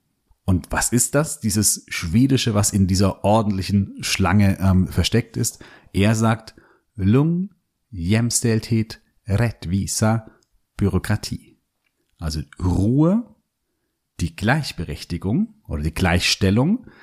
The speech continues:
Keiner kommt hier zuerst dran, keiner kann sich vordrängeln, alle sind gleich in der Schlange,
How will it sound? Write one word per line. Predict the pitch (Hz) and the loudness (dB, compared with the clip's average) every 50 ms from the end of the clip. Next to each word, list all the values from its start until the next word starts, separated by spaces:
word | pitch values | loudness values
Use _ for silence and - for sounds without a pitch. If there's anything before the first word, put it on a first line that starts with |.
| - - - _ _ _ _ _ - | -20 -20 -20 _ _ _ _ _ -10
Keiner | - - 98 98 110 123 139 143 | -6 -2 0 2 2 4 2 2
kommt | 139 - - 135 131 127 - | 0 0 0 0 0 0 0
hier | - - 104 104 101 101 95 90 80 - _ _ | 0 2 2 4 4 4 2 2 -2 -6 _ _
zuerst | - - - - - - 101 120 131 - - - - - | -8 -6 -6 -6 -2 -2 -2 0 0 -2 -4 -4 -4 -2
dran, | 127 127 127 123 | 0 0 0 0
keiner | - - 110 110 110 110 107 | 0 0 2 4 4 4 2
kann | - 107 104 92 | 2 0 -2 0
sich | 95 92 - | -2 -4 -4
vordrängeln, | - - 101 110 127 143 - - 139 135 139 135 127 127 - | -2 0 2 2 2 0 0 0 2 2 2 2 0 -2 -4
alle | - 117 127 139 147 143 143 | -2 -2 0 0 0 -2 -2
sind | - - 117 110 104 - - | 0 0 0 -2 -2 -4 -8
gleich | - - - 85 80 113 135 135 - - | -8 -6 -4 -2 0 2 2 0 0 -4
in | - 82 80 | -4 -4 -4
der | 78 78 | -4 -4
Schlange, | - - - 82 80 90 107 135 202 | -4 -4 -2 -2 0 2 2 2 2